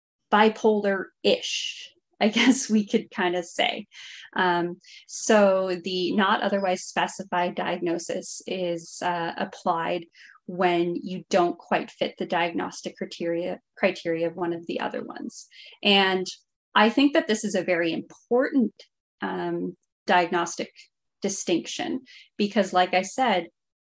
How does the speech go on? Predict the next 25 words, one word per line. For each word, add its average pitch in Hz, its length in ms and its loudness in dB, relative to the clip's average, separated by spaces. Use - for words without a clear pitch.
there 214 200 6
is 202 200 0
so 233 320 0
much 233 260 2
individual 175 540 -4
variation 175 640 -2
with 170 140 -6
mental 175 260 -2
health, - 340 0
just 190 260 -8
like 202 200 -2
there 190 140 -2
is 175 500 0
with 185 260 -2
alcohol 196 480 2
use, - 600 -6
right? 190 380 0
And 196 320 2
so 190 500 2
having 226 500 4
a 190 300 4
not 175 300 2
otherwise 185 460 -2
specified 175 640 0
diagnosis 170 1040 0